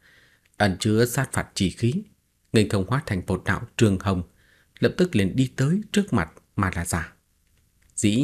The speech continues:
nhiên là Cửu Dương Thần Quang. Da đầu của Ma La Gia run lên, trong ánh mắt lộ ra kiêng kỵ, vội vàng ném ra một đầu lâu màu đen,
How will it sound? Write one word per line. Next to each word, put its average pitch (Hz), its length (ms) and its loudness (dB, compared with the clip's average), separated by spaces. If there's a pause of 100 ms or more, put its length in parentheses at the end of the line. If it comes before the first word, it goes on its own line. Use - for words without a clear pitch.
(100)
nhiên 101 180 2
là 92 60 -2
Cửu 87 260 2
Dương 101 320 2
Thần 98 220 0
Quang. 127 380 0 (1120)
Da - 220 0
đầu 127 120 2
của 117 140 2
Ma 139 240 0
La 139 120 0
Gia 139 320 -4
run 170 260 2
lên, 170 180 2 (600)
trong 92 280 -2
ánh 127 160 0
mắt 170 220 -2
lộ 98 160 0
ra 113 120 -4 (100)
kiêng 180 200 4
kỵ, 101 280 0 (500)
vội 135 100 4
vàng 127 220 -2
ném 160 200 2
ra 180 100 2
một 113 240 0
đầu 90 200 0
lâu 95 160 0
màu 87 240 -4
đen, 107 260 -2